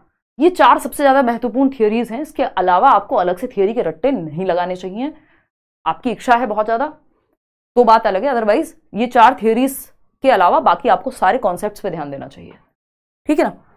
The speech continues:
तो मल्टीडायमेंशनल यानी गार्डनर से इस बार भी एक क्वेश्चन है, इंटेलिजेंस से generally दो क्वेश्चन आ जाते हैं, but एक ही आया हुआ है, तो इंटेलिजेंस से या तो एक क्वेश्चन आएगा, concept of intelligence, आईक्यू क्या है, ये क्या है, या फिर गार्डनर की थ्योरी से डायरेक्ट। दो नंबर में से एक,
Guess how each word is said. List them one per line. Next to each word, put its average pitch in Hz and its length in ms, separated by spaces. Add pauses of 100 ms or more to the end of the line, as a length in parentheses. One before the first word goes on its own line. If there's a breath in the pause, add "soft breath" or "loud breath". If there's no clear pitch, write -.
(140 soft breath)
तो - 40
मल्टीडायमेंशनल 294 640
यानी 294 180
गार्डनर 214 340
से 277 120
इस 247 80
बार 226 180
भी 254 100
एक 254 100
क्वेश्चन 233 300
है, 262 120 (480)
इंटेलिजेंस 277 420
से 330 60
generally 262 360
दो 269 120
क्वेश्चन 262 300
आ 226 100
जाते 220 180
हैं, 311 80
but 302 160
एक 349 220
ही 285 100
आया 202 160
हुआ 208 200
है, 269 60
तो - 220
इंटेलिजेंस 254 420
से 294 80
या 226 120
तो 226 180
एक 254 200
क्वेश्चन 254 280
आएगा, 285 280 (420)
concept 233 300
of - 80
intelligence, 226 440
आईक्यू 214 320
क्या 214 140
है, 214 180
ये 208 140
क्या 214 180
है, 214 240 (340 soft breath)
या 247 140
फिर 320 100
गार्डनर 226 320
की 254 80
थ्योरी 220 200
से 277 120
डायरेक्ट। 143 320 (420)
दो 269 180
नंबर 320 240
में 294 100
से 294 120
एक, 330 340